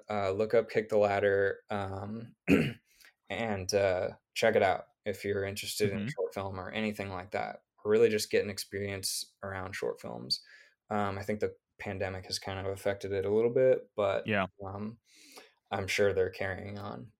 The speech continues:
Speaker 1: <clears throat> Anyways, uh, long story short, um,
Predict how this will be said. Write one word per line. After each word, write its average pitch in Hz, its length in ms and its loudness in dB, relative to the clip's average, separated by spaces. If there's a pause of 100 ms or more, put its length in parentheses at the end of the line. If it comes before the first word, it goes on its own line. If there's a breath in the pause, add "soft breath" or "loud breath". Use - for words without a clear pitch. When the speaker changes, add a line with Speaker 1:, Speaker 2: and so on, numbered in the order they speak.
(140)
Speaker 1:
<clears throat> - 600 -2
Anyways, 101 500 0 (720 soft breath)
uh, 98 300 4
long 120 180 4
story 117 280 8
short, 101 460 4 (180)
um, 101 680 -2